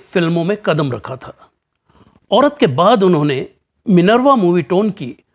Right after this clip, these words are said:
उल्टी गंगा जैसी कुछ फिल्मों में काम किया और फिर भारत प्रोडक्शन की बुनियाद रखी। इस बैनर के तहत उन्होंने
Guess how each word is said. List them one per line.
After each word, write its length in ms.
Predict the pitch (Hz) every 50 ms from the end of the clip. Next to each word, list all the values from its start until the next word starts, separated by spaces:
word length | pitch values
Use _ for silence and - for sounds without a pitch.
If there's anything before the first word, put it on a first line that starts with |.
| _ _ _ _ _ _ _ -
उल्टी 280 | 185 208 190 202 233 190
गंगा 300 | 156 175 175 185 202 196
जैसी 300 | 165 160 160 135 - 175
कुछ 220 | 139 - - - -
फिल्मों 420 | _ _ - 170 151 151 185 220
में 120 | 226 202 190
काम 220 | 202 190 180 190 185
किया 320 | - 196 190 202 202 240 - _ _ _ _ _ _ - - - - _
और 120 | - 196 175 - - _ -
फिर 280 | - 269 175 123 - - _ _ _ _ _ _ _ _ _ _ - 165 131 -
भारत 360 | - - 160 185 202 196 - -
प्रोडक्शन 480 | 190 165 151 151 - - - - 156 147
की 140 | - 240 233
बुनियाद 600 | 180 135 - - 160 151 139 147 151 135 113 110
रखी। 280 | 113 107 - - - - _ - _ _ _ _ _ _ _ _ _ _ _ _ _ _ _ _ _ _ _ -
इस 180 | - 190 - - 151
बैनर 340 | 135 170 190 226 262 294 294
के 120 | 294 -
तहत 420 | 185 - - 208 175 214 262 - 233
उन्होंने 360 | 170 156 151 147 143 151